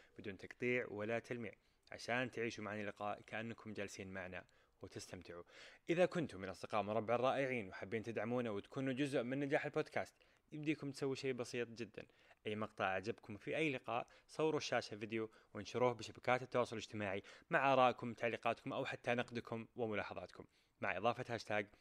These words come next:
بودكاست مربع، عشان ينتشر البودكاست أكثر وتنتشر السوالف الرهيبة والمفيدة أكثر،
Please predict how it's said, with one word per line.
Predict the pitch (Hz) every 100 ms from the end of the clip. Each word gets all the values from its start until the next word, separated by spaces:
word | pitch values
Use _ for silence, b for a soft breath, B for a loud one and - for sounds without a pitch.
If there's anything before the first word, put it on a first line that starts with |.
| _ _ 113
بودكاست | 107 - 98 - _ -
مربع، | 120 85 - b b b -
عشان | 165 180
ينتشر | 165 139 135
البودكاست | 131 123 - 117 -
أكثر | 151 151 - 147 143
وتنتشر | 139 143 127 123 117
السوالف | 107 113 107 -
الرهيبة | 107 104 101
والمفيدة | 98 101 98 113
أكثر، | - 135